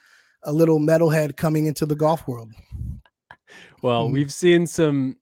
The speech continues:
Speaker 2: pretty significant offerings, I would say, different offerings. Um, uh, you know, people choose what avenue they wanna take and,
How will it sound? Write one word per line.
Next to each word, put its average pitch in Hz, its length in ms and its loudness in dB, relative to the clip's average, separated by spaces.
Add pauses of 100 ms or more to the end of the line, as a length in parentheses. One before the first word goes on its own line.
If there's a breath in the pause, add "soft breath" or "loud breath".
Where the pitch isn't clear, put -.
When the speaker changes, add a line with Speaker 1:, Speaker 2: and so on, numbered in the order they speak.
(240)
Speaker 2:
pretty 165 280 -2
significant 131 1000 -8 (1500)
offerings, 110 760 -10
I 107 80 -6
would 104 180 -10
say, 110 460 -6
different 127 500 -4
offerings. 113 800 -6
Um, 104 680 -10 (220)
uh, 110 200 -10
you 131 200 -6
know, 123 120 -4
people 139 380 -2
choose 127 420 -6
what 120 260 -6
avenue 110 440 -8
they 104 100 -6
wanna 104 240 -8
take 104 400 -12
and, 98 240 -10